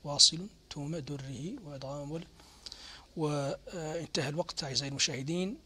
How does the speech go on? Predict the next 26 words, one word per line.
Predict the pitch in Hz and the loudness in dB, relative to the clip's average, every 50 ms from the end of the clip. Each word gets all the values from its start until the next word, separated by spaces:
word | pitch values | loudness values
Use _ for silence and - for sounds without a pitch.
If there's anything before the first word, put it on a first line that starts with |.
| - - | -12 -8
وباسمكم | 156 143 135 135 131 127 127 131 143 - - - 175 151 131 135 135 - 156 147 - 143 135 143 143 - - - - | -6 -4 -2 -2 -2 -2 -2 -4 -6 -8 -10 -10 -8 -6 2 6 6 6 6 4 -2 -6 -6 -6 -8 -10 -12 -10 -4
أشكر | 147 - - - 156 | -2 -2 -2 -2 -4
القارئين، | 139 139 - 135 - - 131 127 135 165 147 165 170 175 170 170 - - | -8 -6 -8 -8 -6 -6 -6 -4 -4 -4 -2 -2 -2 -4 -4 -8 -12 -12
القارئ | - 156 143 139 156 139 - - - | -8 -6 -6 -4 -6 -6 -8 -10 -8
أبو | 156 143 135 135 127 | -8 -6 -6 -6 -4
الأحمد | 131 170 - 165 165 170 196 - | -4 -4 -4 -2 -4 -6 -6 -6
والقارئ | 151 139 131 123 - - 175 156 | -8 -8 -8 -8 -8 -8 -6 -4
الشيباني | - - 143 131 131 127 127 | -4 -4 -4 -4 -6 -8 -4
بن | 120 | -2
سيد | - - 143 | -2 -2 0
المصطفى | 165 180 - - 180 - - | 2 2 2 2 2 0 -6
اللذين | 160 131 135 139 139 135 135 | -8 -8 -6 -6 -4 -2 -2
شاركا | - 147 135 151 - - 143 135 143 - - - - - - - - - - - - | -2 -2 -2 -4 -6 -6 -6 -6 -8 -10 -12 -16 -16 -16 -16 -16 -16 -16 -10 -4 -2
معنا | 147 139 139 135 127 | 0 0 0 0 -2
في | - 147 127 131 156 - | -2 -4 -4 -4 -6 -6
هذه | - 151 160 156 151 135 139 123 117 135 135 - - - | -6 -8 -8 -6 -6 -6 -6 -6 -6 -6 -6 -8 -8 -6
الجلسة | 147 135 127 143 - 151 139 - | -6 -4 0 2 2 2 2 0
القرآنية، | - - - 147 170 196 180 180 180 190 - - - - - - - - - - - - - | -6 -6 -4 -2 0 2 4 4 4 2 0 -4 -14 -18 -18 -20 -20 -20 -20 -20 -20 -12 -6
والشكر | 165 151 147 151 - - 165 - - 175 - 160 143 | -4 -2 0 -2 -2 -2 0 2 2 2 0 -2 -4
موصول | 143 139 135 - - 165 143 | 0 2 2 2 2 2 0
إليكم | 139 175 156 156 185 180 185 - 170 180 170 - - - | -2 0 2 4 4 4 4 2 0 0 -2 -4 -6 -4
ولفريق | 165 151 139 139 135 - - 147 135 - 139 | -2 0 0 0 -2 -2 -4 -6 -6 -4 -4
العمل، | 127 127 156 170 160 160 170 160 - - - - - - - | -2 0 2 2 2 2 0 -2 -6 -14 -20 -20 -20 -14 -10
آه، | 160 143 127 123 120 123 127 - - - 139 147 147 139 | -8 -8 -6 -6 -6 -8 -8 -8 -10 -10 -10 -10 -10 -12
في | 113 | -10
التص-، | - - 156 135 - - | -8 -4 0 2 2 2